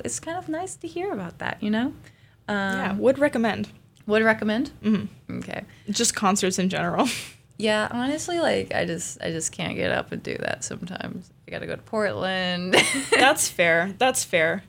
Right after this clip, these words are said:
Speaker 1: So,
Speaker 2: So you were
Speaker 1: um,
Speaker 2: talking about film, and you wrote an article about that this week, actually, too, right?
Speaker 1: Yes. So it is on the Black Matter blog, and it's called, well, basically, it's about, um,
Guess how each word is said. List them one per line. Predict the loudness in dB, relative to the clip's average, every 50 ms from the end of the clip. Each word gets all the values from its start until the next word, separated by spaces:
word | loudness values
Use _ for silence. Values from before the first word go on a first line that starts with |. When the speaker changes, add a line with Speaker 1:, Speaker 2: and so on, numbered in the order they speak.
| -18 -20 -20 _ -14
Speaker 1:
So, | -10 -8 -8 -8 -8 -10 -12 -16 -20 _ _ _ _ _ _ _ _ _ _
Speaker 2:
So | -4 0 0
you | 2 2 2 2
were | 2 2
Speaker 1:
um, | 2
Speaker 2:
talking | 2 2 0 0 -2 -2
about | 0 2 2 0 0 -4
film, | -10 -14 -10 -4 -2 0 0 0 -2 -4 -6 -8 -8 -10 -8 -4
and | -2 0 2
you | 2 2 2
wrote | 2 2
an | 0 0
article | -2 -2 -2 0 2 2 2
about | 4 2 0 0 0
that | -4 -4 -4 -4
this | -4 -4 -4 -4
week, | -4 -6 -4
actually, | -4 -6 -6 -6 -6 -6 -6 -6 -6
too, | -6 -4 -2 -2 -2
right? | 0 0 0 -2 -2 -4 -8 -14 -10 -6
Speaker 1:
Yes. | -6 -6 -6 -6 -8
So | -6 -4 -2 -2 0 0
it | 0 0 -2
is | -2 -4 -4
on | -4 -4 -2 -2 -2 -4 -4
the | -6
Black | -8 -4 -4 -2 -2 -2 -6 -4 0
Matter | 2 2 2 2 0 -2
blog, | -2 -2 -2 0 0 0 -2 -4 -4 -6 -10 -18 -20 _ _ _ _ _ _ -6
and | -2 -2 0 -2 -2 -2
it's | -4 -4 -4 -6
called, | -12 -8 -6 -4 -2 -2 -4 -4 -6 -10 -14 -18 _ _ _ _ _ _ _ _ -4
well, | 0 0 2
basically, | 2 2 2 2 0 -2 -4 -2 -2 -2 -2 -2
it's | -2 -2 -4
about, | -2 0 0 0 0 -2 -6 -8 -8
um, | -6 -6 -6 -6 -8 -12